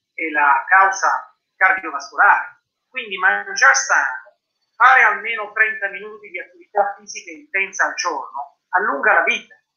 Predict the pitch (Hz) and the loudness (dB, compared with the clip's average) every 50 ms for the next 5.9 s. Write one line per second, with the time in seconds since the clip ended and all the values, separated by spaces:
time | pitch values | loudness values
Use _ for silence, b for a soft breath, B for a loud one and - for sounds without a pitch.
0 | _ _ _ _ _ _ _ - 254 247 220 196 208 226 220 208 165 156 160 170 | _ _ _ _ _ _ _ -12 -10 -10 -6 -6 -4 -2 -2 0 0 0 0 0
1 | 170 - - _ _ _ _ - 302 - 226 226 220 196 170 - - 202 196 196 | -2 -4 -8 _ _ _ _ -18 -8 0 2 4 6 6 4 2 0 -2 -6 -6
2 | 190 180 - - 190 196 185 175 165 156 147 143 - 294 302 151 160 190 208 208 | -6 -12 -12 -8 -6 -6 -6 -6 -8 -12 -16 -16 -14 -14 -12 -10 -4 -4 -2 -2
3 | 196 180 170 165 170 - - - - - - 151 143 - _ - - 214 208 - | -2 -6 -6 -8 -8 -8 -10 -10 -6 -6 -6 -6 -6 -12 _ -6 -6 -6 -6 -6
4 | - - 277 277 254 202 - - 254 254 240 240 - - - - - - 147 - | -6 -4 -4 -2 -2 -2 0 2 0 0 0 0 -4 -6 -8 -8 -8 -12 -18 -18
5 | _ _ _ - - - - - - - - _ _ _ - _ - | _ _ _ -18 -18 -16 -18 -18 -18 -20 -20 _ _ _ -20 _ -20